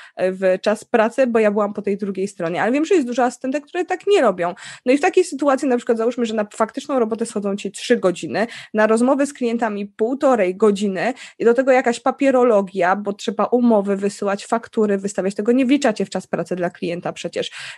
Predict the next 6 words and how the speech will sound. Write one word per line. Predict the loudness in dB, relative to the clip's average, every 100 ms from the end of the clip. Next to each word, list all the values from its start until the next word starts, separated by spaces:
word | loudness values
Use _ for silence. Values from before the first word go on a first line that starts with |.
| 2
E, | 4 6 4
o-, | 0 -4 -2
zanieść | 0 2 0
papiery | -4 -2 0
do | -2 -4
księgowej, | -4 -2 0 -2 2 0 0